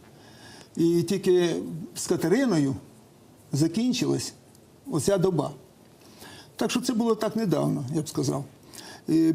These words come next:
після, значить, нього, ясна річ, іде Мазепа. Та людина, яка бачила той занепад, яка, при якій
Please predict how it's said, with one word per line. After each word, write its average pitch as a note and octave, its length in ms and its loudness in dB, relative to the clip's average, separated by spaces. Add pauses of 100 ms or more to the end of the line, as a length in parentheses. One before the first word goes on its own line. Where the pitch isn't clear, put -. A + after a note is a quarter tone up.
після, A#3 480 0 (480)
значить, F#3 520 0 (100)
нього, G3+ 440 2 (240)
ясна F3+ 380 0
річ, G#3+ 260 -2
іде F3 220 2
Мазепа. F#3 520 0 (640)
Та G3+ 140 2
людина, F3+ 420 4
яка D#3 260 2
бачила D#3 480 0
той D#3 200 0
занепад, F3 440 -2 (540)
яка, F#3 360 2 (180)
при F#3+ 140 4
якій G3+ 460 2